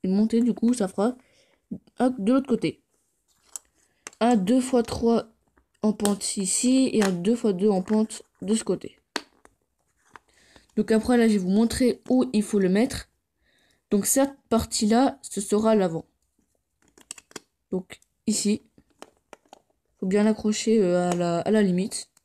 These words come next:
Et puis donc ça, du coup, on va le mettre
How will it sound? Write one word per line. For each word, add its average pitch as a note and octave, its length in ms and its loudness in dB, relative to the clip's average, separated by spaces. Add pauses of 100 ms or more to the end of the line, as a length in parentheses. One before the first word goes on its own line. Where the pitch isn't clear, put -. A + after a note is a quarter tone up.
(1200)
Et G#3 100 0
puis A3 140 2
donc G3+ 140 0
ça, B3+ 180 2
du A3 140 4
coup, C4 280 0
on A#3 40 -4
va G#3+ 160 2
le G#3 80 4
mettre A#3+ 460 0